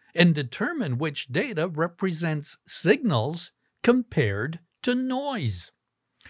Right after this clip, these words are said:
Deciding what makes the data relevant becomes a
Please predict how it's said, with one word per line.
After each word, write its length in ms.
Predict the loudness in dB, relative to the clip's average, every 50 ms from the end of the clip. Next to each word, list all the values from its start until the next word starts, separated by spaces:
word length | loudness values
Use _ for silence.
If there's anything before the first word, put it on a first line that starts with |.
| -20 -20 -20 -20 -20 -18 _ -4
Deciding 680 | 0 2 4 4 4 4 2 0 0 -2 -2 0 0 0
what 240 | 0 -2 -2 0 0
makes 380 | 0 0 0 -2 -4 -6 -4
the 160 | -2 -2 -2
data 400 | 0 0 0 -2 -2 -2 -4 -6
relevant 720 | -6 -4 -4 -2 -2 -2 -2 -2 -2 -2 -4 -4 -8 -12 _ _ _ _ _ _ -8 -4
becomes 640 | -4 -4 -4 -4 -6 -6 -4 -4 -6 -6 -6 -6
a 140 | -6 -6 -8